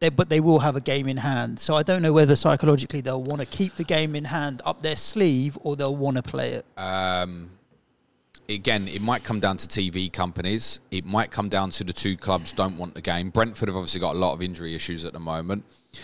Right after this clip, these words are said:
Speaker 2: City have obviously got the Club World Cup. You would think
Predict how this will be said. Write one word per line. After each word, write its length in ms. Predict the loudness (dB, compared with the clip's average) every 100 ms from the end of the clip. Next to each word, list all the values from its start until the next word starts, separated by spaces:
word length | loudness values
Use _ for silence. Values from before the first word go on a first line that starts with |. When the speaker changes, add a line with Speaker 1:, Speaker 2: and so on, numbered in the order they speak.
| -6
Speaker 2:
City 300 | -2 0 0
have 180 | 0 0
obviously 240 | -2 -4 -4
got 120 | -6
the 60 |
Club 300 | 0 2 2
World 200 | 2 -2
Cup. 360 | 0 2 2 0 -10 -20 -20 -20 _ -20 _
You 160 | -6 -2
would 140 | -4
think 340 | 0 -2 -2